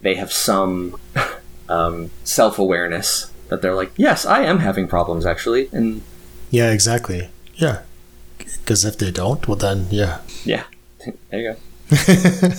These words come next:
Speaker 1: Great. We can move on. <laughs>
Speaker 2: And the, and the managers, well, that, that's good. That's good progress also, 'cause if you could talk to more managers, you, you can go back to the root, like, those, those questions you had, like, you know, are you, are you concerned about retention? What are you doing about it? And,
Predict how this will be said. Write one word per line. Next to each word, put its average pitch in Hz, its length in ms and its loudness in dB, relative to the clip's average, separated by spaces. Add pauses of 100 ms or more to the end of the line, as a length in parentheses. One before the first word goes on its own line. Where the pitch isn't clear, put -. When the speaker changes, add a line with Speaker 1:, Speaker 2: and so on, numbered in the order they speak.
(420)
Speaker 1:
Great. 135 340 0
We 107 80 0
can 107 80 2
move 123 160 4
on. 147 220 6 (360)
<laughs> 202 140 0 (1120)
Speaker 2:
And 113 140 2
the, 107 180 4 (140)
and 120 160 4
the 110 60 4
managers, 104 520 2
well, 90 120 -2
that, 101 260 0
that's 104 180 0
good. 95 220 -4
That's 107 220 0
good - 160 -4
progress 98 420 0
also, - 420 -2
'cause - 300 -2 (340)
if - 120 -8
you - 60 -6
could - 140 -2
talk 104 180 2
to 98 60 0
more 92 140 4
managers, 87 560 2
you, - 80 -8 (160)
you 85 100 -4
can 82 300 -2
go 98 180 0
back 98 300 2
to - 80 0
the 90 140 2
root, 90 480 0 (120)
like, 98 220 0
those, 87 440 0
those - 280 -4
questions - 460 -2
you - 60 -10
had, 85 300 0
like, - 140 -6 (260)
you 120 80 -2
know, 85 140 -4 (340)
are 98 120 2
you, 90 160 0 (120)
are 98 120 2
you 90 80 2
concerned 90 320 -2
about 90 180 0
retention? 107 640 0
What 92 120 0
are 87 40 0
you 85 100 2
doing 87 220 0
about 92 260 2
it? - 320 -2
And, - 160 -8